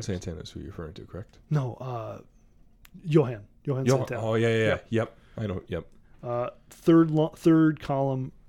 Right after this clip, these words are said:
Speaker 1: uh, Manny gets in. Uh, begrudgingly, by the way, I just, I leave, I leave A-Rod off, and I don't know why. I think 'cause he's post-steroid era, steroid
Speaker 2: Oh, boy.
Speaker 1: accused.
Speaker 2: Yes.
Speaker 1: Like, or steroid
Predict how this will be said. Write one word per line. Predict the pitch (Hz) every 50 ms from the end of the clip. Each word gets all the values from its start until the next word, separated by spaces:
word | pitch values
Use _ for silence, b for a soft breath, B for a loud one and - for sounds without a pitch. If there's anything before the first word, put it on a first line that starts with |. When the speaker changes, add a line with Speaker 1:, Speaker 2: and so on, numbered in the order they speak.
| - _ -
Speaker 1:
uh, | 117 113 110 110 113
Manny | 117 127 135 143 151 151 143
gets | 143 143 135 - 151
in. | 139 135 131 131 131 127 131 - - b b b b b b b b b b b b b _ _ _
Uh, | - 123 123 117 120 117 113 - - - - _ 160 _ _ _ _
begrudgingly, | - 165 151 127 113 139 123 131 135 135 139 151 143 160 180 185 185 185 190 190 190 190 196 185 - _ - -
by | - 165
the | 170
way, | 165 -
I | -
just, | 151 - - - - -
I | -
leave, | 127 135 156 160 156 - _
I | - -
leave | 135 165 180 175
A-Rod | 160 139 135 139 131 120 113 104
off, | 104 101 95 - - -
and | - 139 143
I | 143
don't | 147 147
know | 139
why. | 127 117 120 120 113 117
I | 117 131 135
think | - 190 180
'cause | - 170
he's | - 180 180 170 - B B B B B B B _
post-steroid | - - - - 269 262 - - - - - - 214 190 185 185 180 170 165
era, | 165 160 151 151 151 147
steroid | 151 - - - - 151 147 147 147 147 143 143 143 139 - -
Speaker 2:
Oh, | -
boy. | - 73 71 - -
Speaker 1:
accused. | 151 - - - 160 143 117 104 104 - - - - _ - - - -
Speaker 2:
Yes. | 98 92 87 80 - - - -
Speaker 1:
Like, | 170 156
or | 175
steroid | 151 - - 202 190 180 175 165 160 160 156 147 135 123